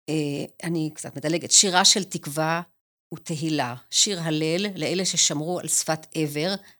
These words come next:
אחרי שבלל אלוהים את השפות במגדל בבל. שיר הודיה למחדשי השפה, לאומה, לתנ״ך, לאלוהים, לפעמים למלכים ולפטרונים.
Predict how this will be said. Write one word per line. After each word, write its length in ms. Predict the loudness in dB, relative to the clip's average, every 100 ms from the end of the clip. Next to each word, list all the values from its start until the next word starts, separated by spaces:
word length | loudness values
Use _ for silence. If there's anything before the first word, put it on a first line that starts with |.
| -8
אחרי 360 | -8 -2 0
שבלל 680 | 2 2 2 2 4 4 4 0
אלוהים 500 | -2 -2 -2 -2 -2 -4 _ _ -12
את 120 | -2
השפות 500 | 0 0 -2 -2 -2
במגדל 400 | -2 -2 0 0 0
בבל. 400 | -6 -4 -4 -6 -12 _ 2
שיר 280 | 4 6
הודיה 460 | 2 2 2 4 4
למחדשי 580 | 2 0 -4 -2 0 2
השפה, 520 | 0 -2 -4 -4 -2 -4 _
לאומה, 500 | -10 -6 -4 0 0
לתנ״ך, 600 | -2 -8 -6 0 0 -2 -10
לאלוהים, 560 | -12 -6 -2 -2 -4 -6 _ _ -8
לפעמים 500 | -4 -4 0 0 0 -4 -10 -2
למלכים 720 | 0 0 -2 -4 -2 0 -2 -4
ולפטרונים. 760 | -10 -10 -14 -16 -12 -8 -8